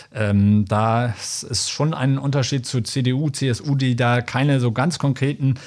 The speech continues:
Werte nennen möchte, beziehungsweise, ähm, die Werte sind dann auch geringer.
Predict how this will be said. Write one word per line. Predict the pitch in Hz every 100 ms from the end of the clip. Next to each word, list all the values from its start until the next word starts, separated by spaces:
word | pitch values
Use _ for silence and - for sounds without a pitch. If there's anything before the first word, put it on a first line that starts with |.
| - -
Werte | 123 120 135 139 135 131
nennen | 123 123 143 131 127
möchte, | 117 139 -
beziehungsweise, | 139 123 - 127 120 117 113 117 117 117
ähm, | 107 107 107 107
die | 110 107
Werte | 113 110
sind | 110 107
dann | 113
auch | 107 -
geringer. | 104 127 139 135